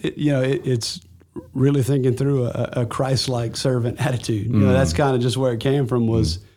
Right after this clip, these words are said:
Speaker 2: Mm. Mm.
Speaker 1: you know, what did Christ do? You know,
Speaker 2: Yeah.
Speaker 1: and, and not comparing myself to that, but i-, i-,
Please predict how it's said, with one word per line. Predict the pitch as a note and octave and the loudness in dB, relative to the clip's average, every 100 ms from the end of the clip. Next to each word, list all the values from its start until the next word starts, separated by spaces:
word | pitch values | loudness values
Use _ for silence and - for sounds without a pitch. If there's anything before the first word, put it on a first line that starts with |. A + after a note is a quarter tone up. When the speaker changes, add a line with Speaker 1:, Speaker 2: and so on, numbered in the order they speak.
| - | -8
Speaker 2:
Mm. | F2 | -4
Mm. | D#2+ E2 - | -4 -4 -2
Speaker 1:
you | |
know, | B2 A2+ - - _ _ _ _ _ _ _ _ _ _ - - _ - | 0 0 -4 -10 _ _ _ _ _ _ _ _ _ _ -20 -20 _ -4
what | C3 | -2
did | A#2+ | -2
Christ | B2 A2+ - | -4 -4 -6
do? | - - _ _ _ _ | -8 -10 _ _ _ _
You | B2 | 0
know, | E2+ | 2
Speaker 2:
Yeah. | D#2+ | 0
Speaker 1:
and, | D#2 - | 0 -2
and | B2+ | 0
not | C3+ C3+ | 0 0
comparing | C#3+ A#2+ C3 B2 | -2 0 0 0
myself | A#2 B2+ A2 | 0 -2 -2
to | A2+ | -2
that, | C3 G#2+ | -2 -2
but | A2+ A#2 - - _ _ _ - - | -2 -2 -4 -16 _ _ _ -8 -4
i-, | C3+ | -2
i-, | - | -4